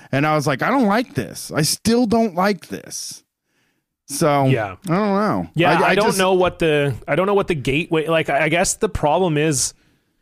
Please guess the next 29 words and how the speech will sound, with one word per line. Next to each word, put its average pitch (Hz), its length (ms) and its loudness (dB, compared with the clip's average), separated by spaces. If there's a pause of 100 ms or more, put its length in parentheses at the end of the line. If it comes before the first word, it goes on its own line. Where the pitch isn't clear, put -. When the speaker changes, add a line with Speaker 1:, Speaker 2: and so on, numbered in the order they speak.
(220)
Speaker 2:
I 190 60 -2
guess 240 180 2
there 226 200 0
are 151 220 2
gateway 147 520 0
bands 120 460 -2
in 131 80 -2
a 123 60 -2
sense. 120 400 -2
Like, 131 100 0
Metallica, 131 600 0
I 117 160 2
guess, 123 320 0
is 120 100 -2
kind 117 380 -2
of 110 100 0
a 113 60 -2
gateway 113 460 -2
band 110 280 -4
to 120 60 -8
death 113 320 -4
metal 143 260 2
or 156 80 2
whatever, 160 380 2
but 156 100 0
it 151 60 0
just 180 260 0
feels 170 400 0
like 131 360 0